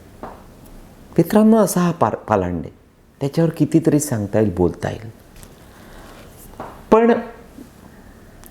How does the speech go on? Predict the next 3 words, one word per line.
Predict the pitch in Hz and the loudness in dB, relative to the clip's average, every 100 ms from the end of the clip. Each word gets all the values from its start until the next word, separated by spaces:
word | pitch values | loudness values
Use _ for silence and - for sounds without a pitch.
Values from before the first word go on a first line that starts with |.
| - - - - | -20 -20 -16 -10
ज्या | 98 156 175 | 0 2 2
पालांडेला | 190 139 127 120 117 107 101 101 123 151 160 - - - - - - - | 2 0 2 2 0 0 -2 0 0 0 -4 -10 -20 -20 -20 -20 -16 2
शासनानं | 120 120 - 107 95 90 92 113 | 2 2 0 2 2 2 4 4